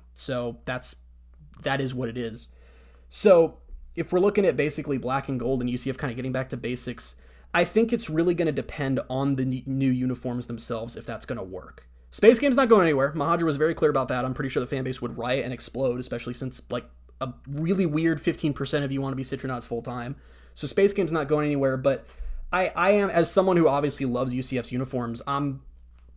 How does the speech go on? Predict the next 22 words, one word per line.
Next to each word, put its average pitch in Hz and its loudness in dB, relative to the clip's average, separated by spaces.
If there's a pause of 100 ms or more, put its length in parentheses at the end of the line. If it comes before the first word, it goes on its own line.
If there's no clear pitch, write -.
(180)
I'm 175 4
really 226 8
interested 208 0
to 180 -6
see 196 -6
what 170 0
happens. - -4
I, 131 0
there 143 2
is 165 2
trepidation. 135 0
I 131 -4
trust 160 0
U 156 -2
C - -2
F 139 0
to - -10
come 127 -8
out 143 -4
with 127 -8
some 123 -8
frickin' 135 -4